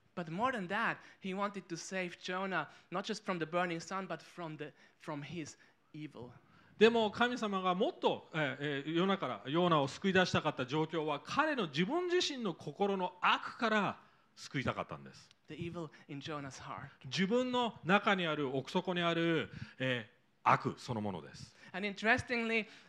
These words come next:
Speaker 1: the first time in the whole book of Jonah, we actually see Jonah happy.
Speaker 2: で、で、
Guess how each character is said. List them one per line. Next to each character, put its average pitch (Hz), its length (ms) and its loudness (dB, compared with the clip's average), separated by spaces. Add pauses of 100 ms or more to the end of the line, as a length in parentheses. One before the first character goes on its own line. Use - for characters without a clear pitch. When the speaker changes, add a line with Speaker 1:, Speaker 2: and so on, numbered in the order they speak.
(160)
Speaker 1:
the 190 80 -4
first 254 480 6
time 226 300 4
in 208 80 -2
the 202 80 0
whole 214 180 4
book 220 240 0
of 202 140 -6
Jonah, 208 280 0
we 185 140 -4
actually 185 300 -2
see 180 340 -6
Jonah 160 480 -2 (240)
happy. - 440 -8 (600)
Speaker 2:
で、 170 480 2
で、 185 240 6